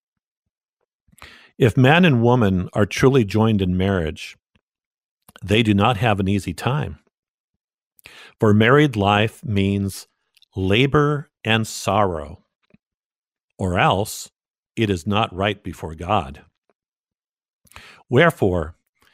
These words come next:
if in your married life you have to endure much sorrow and labor, be of good cheer, and remember that it is so ordained that it is God's holy will that people should marry.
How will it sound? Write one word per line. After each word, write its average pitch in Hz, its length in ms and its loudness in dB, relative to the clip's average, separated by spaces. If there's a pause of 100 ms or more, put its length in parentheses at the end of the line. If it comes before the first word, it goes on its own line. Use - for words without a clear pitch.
(240)
if 107 160 0
in 151 120 4
your 180 140 4
married 156 420 2
life 113 560 -4
you 113 140 -8
have 131 360 -4
to 120 160 -6
endure 110 540 0
much 101 300 -4
sorrow 113 520 -2
and 87 120 -6
labor, 90 560 -6 (1300)
be 113 160 -2
of 160 100 -2
good 147 200 2
cheer, 139 500 -2 (840)
and 107 120 2
remember 127 760 2
that 104 280 -2
it 123 100 -2
is 104 140 -2
so 156 540 2
ordained 104 920 -4 (640)
that 101 120 -2
it 101 120 2
is 92 140 -6
God's 127 360 -4
holy 127 360 -2
will 98 500 -4 (1000)
that 113 140 -8
people 131 300 -4
should 131 300 -4
marry. 80 440 -8